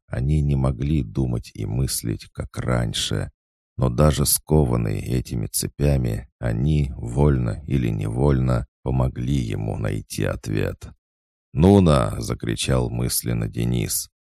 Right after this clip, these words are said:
«Нуна!» Он уже не кричал, а орал. И на этот раз вслух,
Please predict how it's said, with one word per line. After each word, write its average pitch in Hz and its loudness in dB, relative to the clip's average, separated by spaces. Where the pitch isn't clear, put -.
«Нуна!» 90 6
Он 71 4
уже 65 0
не 60 0
кричал, 58 0
а 58 2
орал. 55 -4
И - 0
на 62 2
этот 71 0
раз 55 0
вслух, - -4